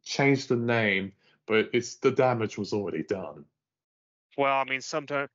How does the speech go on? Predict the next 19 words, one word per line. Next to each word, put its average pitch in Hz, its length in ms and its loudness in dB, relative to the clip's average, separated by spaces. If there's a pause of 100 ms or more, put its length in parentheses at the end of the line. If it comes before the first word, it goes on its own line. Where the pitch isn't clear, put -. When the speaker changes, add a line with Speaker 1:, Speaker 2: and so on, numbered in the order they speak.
(420)
Speaker 2:
if 147 80 0
a 143 40 2
genie's 135 380 -2
out 131 120 0
of 117 120 -12
bottle, 123 260 -4
you 110 160 -6
can't 117 300 -4
really 113 200 -4 (100)
always 113 260 -2
put - 160 -6
it 127 120 -4
back 113 280 -2
in. 113 320 -2 (560)
I 120 160 0
mean, 120 380 -4 (680)
what 117 160 -2
can 123 120 -4
you, 117 180 -4